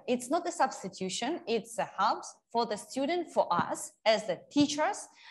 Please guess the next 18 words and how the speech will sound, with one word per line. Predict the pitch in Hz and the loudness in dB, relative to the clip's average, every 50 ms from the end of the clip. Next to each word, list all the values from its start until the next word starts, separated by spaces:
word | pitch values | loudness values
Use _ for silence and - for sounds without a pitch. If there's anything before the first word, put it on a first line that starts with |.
| - - _ | -20 -4 _
as | 190 208 196 196 - | 2 4 4 4 2
the | 202 | -4
professors, | 196 - 185 185 185 - 254 262 - - - 392 415 403 - - - - - - _ _ _ _ _ _ _ - | -4 -4 -4 -4 2 6 8 8 8 6 2 -2 -4 -4 -6 -10 -16 -20 -20 -20 _ _ _ _ _ _ _ -4
to, | - - 277 | 0 2 4
in | 196 254 277 240 | 4 4 4 4
order | 151 240 285 311 359 339 311 | 6 6 6 8 6 6 4
to | - - - 262 254 254 247 233 202 - - - - - _ _ _ _ _ _ _ _ _ _ _ _ _ _ _ _ _ _ _ _ _ _ - | 2 0 2 4 4 4 4 4 2 -2 -8 -14 -20 -20 _ _ _ _ _ _ _ _ _ _ _ _ _ _ _ _ _ _ _ _ _ _ -6
generate | 196 233 262 247 254 240 233 277 370 392 - - | 0 2 4 6 6 6 6 6 6 6 4 4
properly | - 285 240 - 277 294 269 | 6 6 6 6 4 2 4
the | 247 202 196 | 4 2 0
task | 196 190 190 220 285 - - - - | 2 4 4 4 4 4 0 -4 -4
for | 294 | 0
the | 240 277 - | 0 0 0
students | - - - 226 226 220 240 269 294 277 - - | -2 -4 -2 0 2 2 2 2 0 -2 2 2
that | 214 202 202 - - | 2 2 2 0 -6
requires | 190 185 - - 214 220 254 330 349 339 - 220 185 | -6 -6 0 4 6 6 8 6 4 0 -4 -4 0
this | 233 247 269 247 254 | 2 2 2 2 0
support, | - 247 - - 185 185 202 269 - | -2 -4 -4 -2 0 2 2 2 0